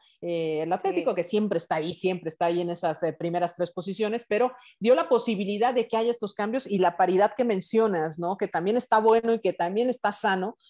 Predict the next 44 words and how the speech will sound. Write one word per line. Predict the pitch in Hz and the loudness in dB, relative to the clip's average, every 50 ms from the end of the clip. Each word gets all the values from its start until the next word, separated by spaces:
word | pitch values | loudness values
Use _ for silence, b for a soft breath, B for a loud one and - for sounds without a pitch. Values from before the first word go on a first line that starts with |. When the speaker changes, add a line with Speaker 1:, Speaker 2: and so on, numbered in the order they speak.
| b b _ | b b _
Speaker 1:
que | - 185 170 | 0 2 2
haya | 170 180 185 233 247 262 202 | 4 4 4 4 4 2 2
también | - 190 175 175 180 196 196 | 2 0 0 0 0 0 0
una | 202 202 190 | 0 0 0
rotación | 180 165 165 - 156 - 185 196 | 0 0 0 -2 -2 -2 -4 -4
en | 196 | -4
esas | 190 208 190 - | -4 -4 -6 -4
primeras | - 175 175 180 180 190 | -6 -4 -2 -2 -4 -4
posiciones | - - 170 - 165 156 - - 170 175 185 190 | -4 -8 -6 -6 -6 -6 -4 -6 -4 -4 -6 -6
y | - | -6
en | 170 160 | -6 -4
la | 160 160 | -6 -2
pelea | - 170 160 165 170 175 175 | -2 -2 0 2 0 0 0
por | - 180 156 | -2 -4 -4
el | 151 151 | -4 -4
título, | - 196 180 - 196 196 208 233 B B B B B B _ | -4 -4 -2 -2 0 0 0 0 B B B B B B _
porque | _ - - - 156 | _ -8 -6 -6 -6
pues | - 151 151 - | -8 -6 -6 -4
acostumbrados | 151 131 - 156 147 - 165 160 170 175 160 | -4 -4 -4 -8 -8 -8 -2 0 0 0 0
siempre | - - 165 - 165 | -2 -6 -4 -2 0
a | 156 | 2
ver | 165 170 175 - b b b b b | 2 2 2 0 b b b b b
o | - 202 214 220 226 - - | 0 2 4 4 4 2 2
a | 180 180 | 2 2
Real | 185 180 170 170 170 | 4 2 2 0 0
Madrid | 170 160 156 160 170 175 170 - | 0 -2 -2 0 -2 -2 -2 -2
o | - 180 180 190 - | 0 2 2 2 2
a | 170 165 | 2 0
Barcelona, | 160 151 147 - 160 151 165 160 151 143 131 | 0 0 0 -2 -4 -4 -4 -4 -4 -8 -10
¿no? | 127 147 160 175 170 - | -10 -8 -8 -8 -8 -8
Así | 151 160 - 165 | -10 -10 -10 -14
que, | 160 - | -8 -4
Speaker 2:
Claro. | 185 180 185 165 160 160 160 156 151 | -2 0 2 2 2 2 0 0 -2
Speaker 1:
eh, | 143 139 | -2 -2
o | 143 143 | -2 -2
al | 135 131 | -2 -2
Atlético, | 123 - 175 180 175 - 147 135 - 147 143 | -2 0 -2 -2 -2 -4 -8 -12 -10 -10 -8
¿no? | 151 156 | -6 -6
Entonces | 160 160 - 180 | -6 -6 -8 -4
está | - - 220 | 0 2 4
bueno | 220 226 226 220 208 | 4 4 4 2 0
que | 208 185 | -2 -4
también | 185 180 180 190 190 | -4 -4 -2 -2 -4
estén | 190 190 - - 190 190 185 | -4 -6 -6 -6 -6 -6 -6